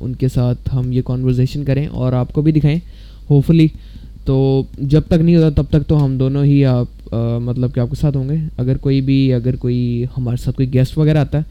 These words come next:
تو وہ ہم آپ کو، آ، مطلب کہ پوڈ کاسٹ ریکارڈنگ سے پہلے ہی ہم آپ کو بتا دیں گے، لیکن ابھی at the end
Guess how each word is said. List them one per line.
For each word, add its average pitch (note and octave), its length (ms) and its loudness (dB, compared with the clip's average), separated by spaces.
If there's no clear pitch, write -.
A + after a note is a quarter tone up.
تو C3+ 100 0
وہ C#3+ 200 2
ہم C3+ 120 0
آپ B2 200 -2
کو، C3+ 200 -2
آ، B2 160 -2
مطلب B2 440 -4
کہ B2 240 0
پوڈ C3+ 220 0
کاسٹ - 640 -4
ریکارڈنگ C#3 420 0
سے D#3 140 0
پہلے C#3 280 2
ہی C#3+ 80 4
ہم B2+ 100 2
آپ A#2+ 120 -4
کو B2+ 80 -4
بتا A#2+ 280 -2
دیں B2+ 160 -2
گے، E3 60 -2
لیکن D#3+ 280 2
ابھی F#3 200 2
at F#3+ 120 4
the F3+ 280 2
end F3 180 0